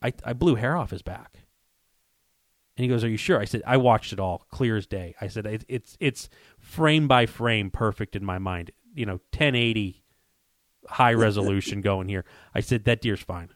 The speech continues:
He was like, "Well, um, do you, uh,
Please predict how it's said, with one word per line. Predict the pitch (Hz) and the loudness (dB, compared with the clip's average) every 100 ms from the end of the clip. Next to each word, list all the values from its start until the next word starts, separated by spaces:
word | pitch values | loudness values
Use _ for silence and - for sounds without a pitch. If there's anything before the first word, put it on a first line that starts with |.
| _ _ _ _ _ _ - _ _ _ _ _ _ _ | _ _ _ _ _ _ -20 _ _ _ _ _ _ _
He | _ 113 | _ -8
was | 107 110 | -6 -4
like, | 101 - | -6 -2
"Well, | 127 143 - _ _ _ _ _ _ _ _ _ - - _ | 0 0 -4 _ _ _ _ _ _ _ _ _ -20 -20 _
um, | 113 107 101 98 92 - _ _ _ _ _ _ _ _ _ _ _ _ _ _ _ - | -6 -4 -4 -8 -12 -18 _ _ _ _ _ _ _ _ _ _ _ _ _ _ _ -6
do | 123 | -4
you, | 120 127 120 | 0 2 4
uh, | 117 110 | 4 2